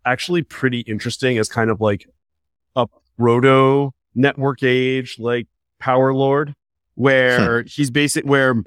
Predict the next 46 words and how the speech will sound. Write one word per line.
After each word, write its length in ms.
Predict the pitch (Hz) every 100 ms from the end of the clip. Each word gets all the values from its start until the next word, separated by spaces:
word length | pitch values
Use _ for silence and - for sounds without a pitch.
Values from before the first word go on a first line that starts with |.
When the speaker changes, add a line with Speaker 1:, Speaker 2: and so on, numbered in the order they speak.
| _ _ _ _ _
Speaker 1:
he's 300 | 135 165 143
actually, 320 | 160 160 190
like, 260 | 175 131 107
if 120 | 135
you 80 | 143
look 120 | 156
at 80 | 160
what 100 | 156
he 80 | 185
did, 320 | 123 101 101 _ _
he 180 | - 147
didn't 360 | 117 165 196 147
go 180 | 147
through 340 | 139 123 131 127
necessarily, 600 | 120 110 127 120 113 110
like, 300 | 107 104 -
the 160 | 110 113
traditional, 840 | - 120 113 - 117 113 110 110
like, 300 | 107 104 101 -
you 100 | 123
know, 180 | 113 98 110
do 220 | 110 123
a 20 |
s-, 220 | 117 - -
like, 200 | 104 101 - 110
do 180 | 127 120
a 60 |
startup 640 | - - 113 110 110 107 110
and 140 | 104
go 160 | 107 107
through, 360 | - 110 110
like, 180 | 107 104
a 40 |
long 280 | 104 104 104
thing 360 | 101 104 104 104
and 100 | 104
then 120 | 101
exit 300 | 98 95 104
it. 80 | 101
He 100 | 131
did 140 | 156
it, 200 | 202 147
like, 220 | 143 127 -
explicitly 540 | 127 - 143 160 180
in 80 | 180
crypto 460 | - 107 117 113